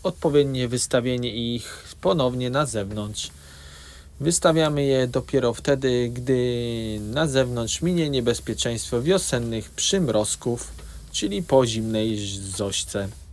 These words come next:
Ze zdrowych i najsilniejszych pelargonii można przygotować sadzonki właśnie na następny sezon. W ten sposób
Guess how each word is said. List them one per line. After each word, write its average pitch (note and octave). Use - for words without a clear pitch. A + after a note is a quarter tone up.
Ze D#3
zdrowych D3+
i A2
najsilniejszych A#2
pelargonii C#3+
można G2
przygotować G2
sadzonki C3+
właśnie F#2+
na F2+
następny F2
sezon. C#3
W -
ten G3+
sposób D#3